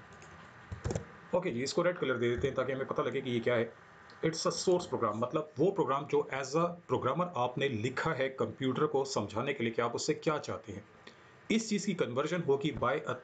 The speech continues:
thing called translator। ठीक है, इसको हम language translator भी कह सकते हैं।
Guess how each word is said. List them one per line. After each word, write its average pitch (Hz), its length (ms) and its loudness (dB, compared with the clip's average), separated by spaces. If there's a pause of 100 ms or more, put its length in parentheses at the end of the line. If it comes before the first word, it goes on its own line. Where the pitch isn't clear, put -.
thing 170 100 2
called 151 280 2 (240)
translator। 110 600 0 (1120)
ठीक 143 180 0
है, 127 160 -2
इसको 139 220 -2
हम 131 80 -2
language 123 340 0
translator 117 420 2
भी 113 180 -2
कह 170 120 4
सकते 165 340 0
हैं। 180 400 -2